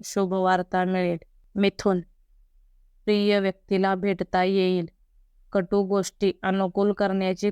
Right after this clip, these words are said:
कला शिकून घ्या. क्षणिक आनंदाच्या गोष्टी कराल. मनातील चुकीच्या कल्पना काढून टाकाव्यात. काही गोष्टी लपविण्याकडे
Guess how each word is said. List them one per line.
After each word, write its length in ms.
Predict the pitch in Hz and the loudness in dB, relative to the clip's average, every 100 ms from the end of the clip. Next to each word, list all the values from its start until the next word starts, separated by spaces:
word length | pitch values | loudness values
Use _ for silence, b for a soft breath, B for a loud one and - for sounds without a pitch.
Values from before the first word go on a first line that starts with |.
| - | 0
कला 280 | 196 185 190 | 0 0 -4
शिकून 460 | - 202 196 196 190 | -6 -6 -4 -2 0
घ्या. 200 | 185 160 _ _ - _ _ _ _ | -2 -6 _ _ -20 _ _ _ _
क्षणिक 400 | - 202 196 202 - | -2 0 0 -2 -4
आनंदाच्या 600 | 196 196 190 185 185 190 190 | -2 0 0 0 0 0 0
गोष्टी 460 | 196 185 - 196 | 0 -4 -2 -2
कराल. 380 | - 196 180 175 - _ _ - _ _ - | 0 -2 -2 -6 -10 _ _ -20 _ _ -6
मनातील 540 | 190 190 190 190 214 208 | 0 2 2 0 0 -2
चुकीच्या 520 | - 196 202 196 202 196 | -2 -2 0 0 0 0
कल्पना 580 | 208 185 190 185 180 180 | 0 0 0 -2 -2 -4
काढून 360 | 190 185 185 190 | -2 0 0 -2
टाकाव्यात. 520 | 190 185 185 175 165 - _ _ _ - _ - | -2 -2 -2 -2 -4 -10 _ _ _ -20 _ -2
काही 300 | 190 185 202 | 0 2 0
गोष्टी 460 | 185 196 - 196 - | 2 -2 0 -2 0
लपविण्याकडे 840 | 190 185 190 190 190 180 185 185 | 0 2 0 0 0 0 0 -2